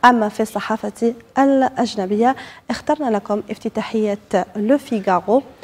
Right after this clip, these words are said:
إذن تطرقت هذه اليومية ال-، إلى العنف الذي يتصاعد من، آه، مارسيل إلى باريس، وقالت أن المخدرات هي السبب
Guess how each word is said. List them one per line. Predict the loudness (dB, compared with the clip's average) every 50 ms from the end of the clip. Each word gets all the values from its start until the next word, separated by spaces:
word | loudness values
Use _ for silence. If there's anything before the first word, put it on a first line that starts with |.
| -18 -16 -16 -14 -16 -12 -2 0
إذن | 2 2 2 2 2 -2 -2 -2 -4 -4 -6
تطرقت | -4 0 2 2 2 2 2 2 -2 0 -2
هذه | -4 -4 -4 -4 -2 -2 -4 -4 -4 -2 -2
اليومية | 0 0 0 -2 -2 -2 -2 -2 -2 0 0 0 0 -2 -4 -10 -18 -20 _ _
ال-، | 0 0 0 0 -2 -6 -4 -2
إلى | 0 2 2 2 0 -2 -4 -6 -2
العنف | 0 0 0 0 0 0 0 -2 -4 -6 -14 -20 -6 _
الذي | 0 0 0 -2 -4 -4 -2 -2 -4 -4 -6 -12 -18 _
يتصاعد | -4 -2 -2 -2 -2 -4 -8 -10 -6 -4 -4 -2 -2 -2 -4 -4 -4 -4 -2 0 0 0 -2 -10 -20 -20 -20 -20 -12 -4
من، | -2 -2 -2 -2 -2 -4 -4
آه، | -4 -4 -2 -4 -4
مارسيل | -4 -2 -2 -2 -2 -4 -8 -6 -4 -2 -2 0 -2 -2 -4 -4 -2
إلى | -2 0 0 0 -2 -4 -6 -10 -10
باريس، | -8 -8 -4 -2 0 0 0 0 0 0 0 -2 -4 -6 -8
وقالت | -6 -4 -4 -4 -4 -4 -6 -4 0 0 0 2 2 0 -2 -4 -8 -8 -4
أن | -4 -4 -2 -2 -2 0 0 0
المخدرات | 0 0 0 0 0 -2 -4 -4 -4 -2 -2 -2 -2 -4 -8 -4 0 0 0 2 2 2 0 0 -4 -6 -8 -8 -8 -8 -12 -20 -20 -20 _ _ _ _ _ _ _ _
هي | 2 4 4 4 2 0 -4 -8 -10 _ -2
السبب | 0 0 0 -4 -6 -4 -4 -6 -6 -6 -2 0 0 0 0